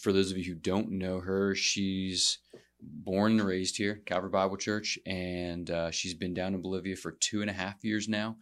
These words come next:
She's with International Tribal Missions, uh, which is a small missions organization. Uh, they've got a good, good, healthy team, though, it seems anyway,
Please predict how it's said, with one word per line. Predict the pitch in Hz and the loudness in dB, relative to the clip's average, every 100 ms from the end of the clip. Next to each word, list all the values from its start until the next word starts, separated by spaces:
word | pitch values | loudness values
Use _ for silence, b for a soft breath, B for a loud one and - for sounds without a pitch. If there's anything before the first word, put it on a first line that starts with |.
| b b b | b b b
She's | - - 95 | -6 -2 -2
with | 90 90 82 | 0 -4 -2
International | 104 101 95 95 - 90 | 0 0 0 -2 -4 -4
Tribal | - 92 92 92 | 2 4 4 0
Missions, | 90 - 104 101 101 - b b b | -2 -2 -2 -2 -4 -8 b b b
uh, | 90 | -6
which | 90 95 | -4 -4
is | 87 | 0
a | |
small | - 98 95 98 | 0 0 -2 0
missions | 98 - 95 | 0 -2 -2
organization. | 95 92 92 90 92 92 90 98 92 95 85 | -2 -2 -4 -4 -2 -2 -2 -4 -6 -8 -10
Uh, | 85 80 | -8 -6
they've | 87 | -6
got | 92 90 | -2 -2
a | |
good, | 82 92 87 - _ - | -2 -6 -8 -20 _ -2
good, | 120 | 0
healthy | 107 101 98 | 4 4 2
team, | - - 101 98 | -4 0 2 4
though, | 87 90 | 2 0
it | 90 | -2
seems | - 110 104 | 0 0 0
anyway, | 95 85 85 87 | 0 -2 0 -2